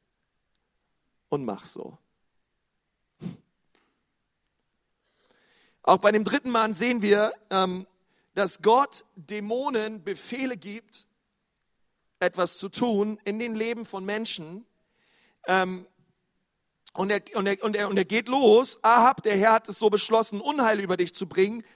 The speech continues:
Darum hat er diesen Lügengeist zu deinen Propheten geschickt. Dieser Geist spricht nun aus ihrem Mund.“ Also hier war dieser, dieser Lügengeist.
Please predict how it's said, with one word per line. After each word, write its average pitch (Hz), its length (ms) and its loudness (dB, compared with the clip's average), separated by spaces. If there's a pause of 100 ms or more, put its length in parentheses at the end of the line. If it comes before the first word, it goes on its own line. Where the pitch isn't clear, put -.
(120)
Darum 226 460 6
hat 233 180 0
er 226 100 0
diesen 190 320 -6
Lügengeist 190 960 2
zu 208 100 -6
deinen 190 240 0
Propheten 196 500 -4
geschickt. 190 500 2 (360)
Dieser 233 300 0
Geist 208 580 2
spricht - 840 -4 (300)
nun 247 600 6 (200)
aus 175 280 4
ihrem 185 420 0 (160)
Mund.“ 120 520 -4 (4000)
Also 196 220 -2
hier 208 180 -6
war 247 80 2
dieser, 214 320 -2
dieser 190 320 -4
Lügengeist. 196 1040 -4